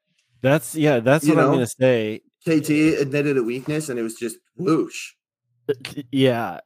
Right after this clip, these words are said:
Speaker 1: um, Sam's mind was on completely different things.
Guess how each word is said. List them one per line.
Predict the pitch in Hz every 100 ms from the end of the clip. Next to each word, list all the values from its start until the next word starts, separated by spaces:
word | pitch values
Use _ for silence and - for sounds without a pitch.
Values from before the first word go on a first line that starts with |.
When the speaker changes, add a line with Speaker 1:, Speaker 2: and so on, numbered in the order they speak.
| -
Speaker 1:
um, | 123 113 104 95 92 98 _ _ _ _ -
Sam's | 151 156 135
mind | 127 127 120
was | 107
on | 107 98 101 - -
completely | - - 107 98
different | 87 85 87
things. | - -